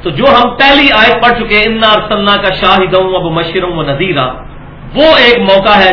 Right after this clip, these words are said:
جہاں پر احمد رضا بریلوی صاحب نے ترجمہ کیا کہ اے نبی صلی اللہ علیہ وسلم، ہم نے آپ کو حاضر و ناظر بنا کر بھیجا۔ شاہد کا ترجمہ انہوں نے لغت والا کیا، ترجمہ بالکل ٹھیک ہے، شاہد کا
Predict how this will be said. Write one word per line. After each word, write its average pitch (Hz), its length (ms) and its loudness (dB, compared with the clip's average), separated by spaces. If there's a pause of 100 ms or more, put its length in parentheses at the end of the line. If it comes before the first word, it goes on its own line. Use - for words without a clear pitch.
جہاں 165 300 2
پر 180 100 0
احمد 196 400 0
رضا 175 220 0
بریلوی 175 380 -2
صاحب 165 220 0
نے 156 80 -4
ترجمہ 160 380 -4 (100)
کیا 147 200 -2
کہ - 120 -8 (100)
اے 190 100 2 (160)
نبی 165 220 -4
صلی 156 140 -6
اللہ 151 140 -4
علیہ 143 180 -2
وسلم، 160 360 -6
ہم 147 120 -8
نے 156 100 -4
آپ 185 260 0
کو 196 80 -2 (540)
حاضر 208 400 4
و 269 140 4
ناظر 196 340 2
بنا 165 220 0
کر - 160 -8
بھیجا۔ 107 520 -12 (340)
شاہد 202 300 0
کا 208 200 -2
ترجمہ 190 320 -2
انہوں 185 200 -2
نے 202 100 0 (320)
لغت 220 480 0
والا 139 260 0
کیا، 139 160 -6
ترجمہ 226 320 -2
بالکل 262 320 -2
ٹھیک 151 220 -6
ہے، 95 80 -14 (880)
شاہد 220 380 2
کا 220 80 4